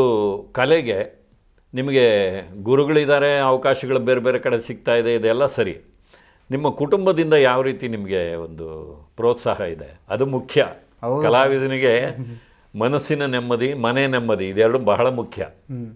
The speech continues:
Speaker 2: ಅಂದ್ರೆ ಕೆಲವೊಂದು ಅವ್ರ ಪರ್ಸನಲ್ ವಿರೋಧನೂ ಇರುತ್ತೆ.
Speaker 1: ಇರುತ್ತೆ ಸರ್, ಒಂದು, ಒಂದು ಮಟ್ಟದ ವಿರೋಧ ಇದ್ದೇ ಇರುತ್ತೆ.
Speaker 2: <laughs> ಹೌದು,
Speaker 1: ಯಾಕೆಂದ್ರೆ ಅವ್ರು
Speaker 2: ಅಂದ್ರೆ
Speaker 1: ಯಾವುದೋ ಒಂದು ಇಂಪಾರ್ಟೆಂಟ್ ಕೆಲಸ ಅಂತ ಹೇಳಿದ ದಿವಸ ನಿಮ್ಮ ಕಾರ್ಯಕ್ರಮ ಬಂದ್ರೆ ನೀವು ಕಾರ್ಯಕ್ರಮ ಬಿಡಕ್ಕಾಗಲ್ಲ.
Speaker 2: ಹೌದು.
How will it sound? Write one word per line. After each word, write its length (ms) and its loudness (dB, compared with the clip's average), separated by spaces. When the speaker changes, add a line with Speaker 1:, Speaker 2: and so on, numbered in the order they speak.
Speaker 2:
ಅಂದ್ರೆ 140 -2
ಕೆಲವೊಂದು 800 -4
ಅವ್ರ 300 -10
ಪರ್ಸನಲ್ 440 -8
ವಿರೋಧನೂ 460 0
ಇರುತ್ತೆ. 640 -2
Speaker 1:
ಇರುತ್ತೆ 360 0
ಸರ್, 120 -8
ಒಂದು, 300 -4
ಒಂದು 220 -2
ಮಟ್ಟದ 300 0
ವಿರೋಧ 300 2
ಇದ್ದೇ 260 2
ಇರುತ್ತೆ. 240 0
Speaker 2:
<laughs> 0 -
ಹೌದು, 340 -12
Speaker 1:
ಯಾಕೆಂದ್ರೆ 320 2
ಅವ್ರು 80 4
Speaker 2:
ಅಂದ್ರೆ 160 4
Speaker 1:
ಯಾವುದೋ 200 2
ಒಂದು 160 0
ಇಂಪಾರ್ಟೆಂಟ್ 540 -2
ಕೆಲಸ 260 0
ಅಂತ 200 -2
ಹೇಳಿದ 320 2
ದಿವಸ 180 -2
ನಿಮ್ಮ 240 -2
ಕಾರ್ಯಕ್ರಮ 500 2
ಬಂದ್ರೆ 320 0
ನೀವು 160 -4
ಕಾರ್ಯಕ್ರಮ 460 0
ಬಿಡಕ್ಕಾಗಲ್ಲ. 600 0
Speaker 2:
ಹೌದು. 600 -8